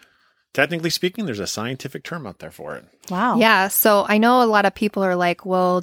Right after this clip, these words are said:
Speaker 3: doctors say that it's from this and this and this." And actuality is, is it's, there are no, there's no proof
Speaker 2: Yeah.
Speaker 3: to say where this comes from.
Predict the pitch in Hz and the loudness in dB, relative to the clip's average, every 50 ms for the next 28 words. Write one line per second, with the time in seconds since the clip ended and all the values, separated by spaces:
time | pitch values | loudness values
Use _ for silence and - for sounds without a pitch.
0 | - - - 190 190 196 - - 190 185 180 175 - - - 180 170 170 165 - | -2 0 2 4 4 2 0 0 0 0 2 2 0 0 0 2 0 0 -2 -2
1 | 165 170 165 - - - - 170 165 170 170 170 - - 175 165 160 160 - - | -4 -4 -4 -4 -4 -4 -4 -4 -4 -4 -4 -4 -6 -8 -8 -10 -10 -10 -10 -8
2 | - 165 170 175 170 170 - - 170 165 165 196 - _ _ _ - 185 185 190 | -6 -2 -2 0 -2 -2 -4 -6 -8 -8 -10 -14 -18 _ _ _ -4 -2 -2 -2
3 | - - - - 180 170 180 208 226 220 196 180 165 160 165 165 175 - - - | -2 -6 -6 -4 0 2 4 4 4 4 4 4 2 0 -2 -4 -4 -6 -8 -8
4 | 175 170 - - - 185 185 - - - - - - - _ - 196 196 196 190 | -8 -6 -8 -6 -6 -6 -6 -6 -6 -8 -8 -8 -12 -4 _ 2 4 4 6 6
5 | 190 196 - - - - _ - - - 202 196 190 185 180 185 185 190 190 190 | 4 4 2 0 -6 -20 _ -20 -4 0 0 2 2 2 0 2 2 4 4 6
6 | 196 196 202 208 208 208 - _ - 196 196 185 - 202 196 196 196 196 - - | 6 6 6 6 4 2 0 _ 0 0 2 2 2 4 4 4 4 4 0 -2
7 | - - 202 180 160 156 - - - - - - _ _ _ _ _ _ _ - | 0 2 2 2 2 -2 -6 -12 -16 -18 -20 -20 _ _ _ _ _ _ _ -10
8 | 190 180 170 160 160 160 _ - - - 202 190 185 180 175 170 170 170 170 185 | -6 -6 -6 -6 -8 -8 _ -6 -2 0 2 4 4 4 4 4 2 0 -2 -2
9 | 185 - - - 185 175 165 170 170 165 170 165 - - - 160 165 - - - | -4 0 2 2 2 2 2 0 -2 0 0 -2 -2 -2 -4 -4 -4 -4 -4 -4
10 | - - - | -6 -8 -10